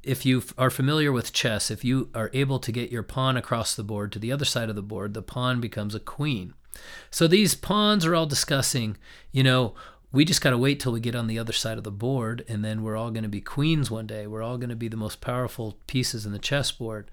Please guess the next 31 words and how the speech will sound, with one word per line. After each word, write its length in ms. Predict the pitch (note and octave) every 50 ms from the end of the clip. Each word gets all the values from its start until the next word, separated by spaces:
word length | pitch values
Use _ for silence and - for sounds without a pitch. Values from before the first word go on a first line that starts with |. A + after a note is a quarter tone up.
| - - - - - - - -
and, 480 | C3 A#2+ A2+ G#2+ G#2+ A2 G#2+ G#2+ G#2 - - - - - - - - - - - - -
uh, 280 | - A2+ G#2+ G#2+ A2 - -
and 240 | - A#2 A2 G#2+ A2
we 140 | A2 B2 B2
can 120 | - A#2
help 300 | F#2+ F#2+ C3+ C3+ B2+ -
each 180 | A2+ G#2 - -
other." 300 | F#3 A#3+ F#3+ B2+ A2 A2
And 160 | A2+ A#2 A#2
chess 260 | - C#3 C3 B2+ -
is 120 | C3 A#2
a 40 | A#2+
non-zero-sum 840 | A2+ G#2+ G#2+ G#2+ G#2+ A2 A2+ G#2+ A2 A2 A2 G#2+ - - A2+ G#2+ G#2+
game. 360 | G#2 B2+ D3 C#3+ A#2+ A2 G2+ -
And 180 | A#2 A2+ G#2
you, 340 | G#2 A#2+ E3+ G#3 F#3 C3+ A#2
as 140 | B2 A#2 -
the 80 | -
queen, 400 | G#2+ - - D#3+ D#3 C#3 C3+ C3
you 160 | A#2 C3+ E3+ F#3
realize 640 | D#3+ B2+ A#2+ G#2+ G#2 G#2+ G#2 G#2 G#2+ G#2 - - - - - - - - - -
these 180 | - C#3+ D3 -
pawns 400 | - - D3+ D#3+ E3+ F3+ E3+ C#3
are 60 | C3+
deluding 480 | A2+ A2+ A2 A2 C3+ D#3+ E3 E3 C3+ A2+
themselves. 720 | G#2 G#2 G2+ - - A2+ A2 D#2 - - - - - - - - - - - - - - - - - - -
Chess 320 | - - E3+ F#3 G3 - -
is 120 | D3+ C3
a 80 | B2+ B2+
zero-sum 640 | G#2+ A#2 C3 C3 C3 C3 B2+ - - C3 A#2+ A#2
game, 320 | G#2+ A#2+ C3+ C3+ B2+ A#2+